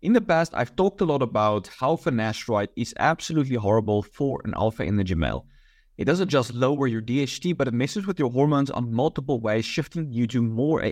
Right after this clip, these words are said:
estrogenic and a catabolic state. So a lot of people get side effects from using finasteride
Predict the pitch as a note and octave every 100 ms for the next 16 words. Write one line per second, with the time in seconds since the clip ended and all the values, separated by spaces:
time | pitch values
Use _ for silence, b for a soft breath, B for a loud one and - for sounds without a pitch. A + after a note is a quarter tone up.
0 | - D#3 - C3 B2 B2 A#2 A#2+ G#2 -
1 | C#3+ - B2+ G#2+ G2+ - - - _ _
2 | _ _ _ - B2+ A2 C#3 F3+ D#3 A#2+
3 | A2+ A#2 D3 - C#3+ C#3 B2 C3 A#2+ -
4 | - F3+ F3+ C#3 C3+ B2+ A2 A2 - A2+
5 | G#2